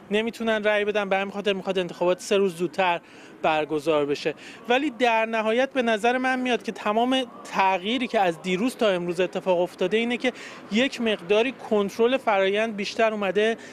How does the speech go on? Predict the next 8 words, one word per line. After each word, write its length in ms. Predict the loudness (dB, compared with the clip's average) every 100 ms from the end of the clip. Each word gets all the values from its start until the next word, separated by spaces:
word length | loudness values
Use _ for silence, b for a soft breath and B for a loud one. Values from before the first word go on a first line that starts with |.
| B -2
دست 300 | 0 0 -4
مجلس 640 | -2 0 -2 0 0 0
و 80 | -4
تا 160 | -2 0
حدی 240 | 0 -2
دست 360 | 0 0 0 -2
احزاب 400 | -2 0 -2 0
مخالف. 680 | -2 -6 -8 -10 -12 -20